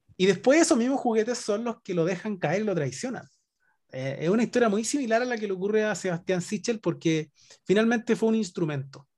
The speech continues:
¿no? Un instrumento para conservar el poder dentro de una familia. Eh, algunos dicen que en el último debate se recuperó un poco. Yo también creo eso, pero creo,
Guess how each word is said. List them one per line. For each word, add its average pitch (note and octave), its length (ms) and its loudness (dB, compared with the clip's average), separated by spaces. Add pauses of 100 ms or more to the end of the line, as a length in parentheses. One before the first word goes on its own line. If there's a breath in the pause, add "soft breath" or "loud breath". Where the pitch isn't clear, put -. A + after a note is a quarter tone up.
(160)
¿no? E3 220 -6
Un D#3+ 100 -2
instrumento F#3+ 880 0
para F3 240 2
conservar F3 440 -2
el F3+ 120 -4
poder F3 300 0
dentro E3+ 280 -4
de D#3 60 -2
una D#3+ 120 -6
familia. E3+ 420 -2 (1200 loud breath)
Eh, D#3+ 440 4
algunos F#3+ 340 2
dicen A3 240 -4
que A3 80 -2
en G3 60 2
el F#3 80 2
último A3 240 -2
debate G#3 240 -2
se A3 80 -4
recuperó E3+ 340 0
un G3 120 -6
poco. F#3 340 0 (760)
Yo D3+ 140 -6
también F3 220 0
creo A3+ 260 0
eso, G#3 260 -6 (400)
pero F#3 220 4
creo, G3 360 0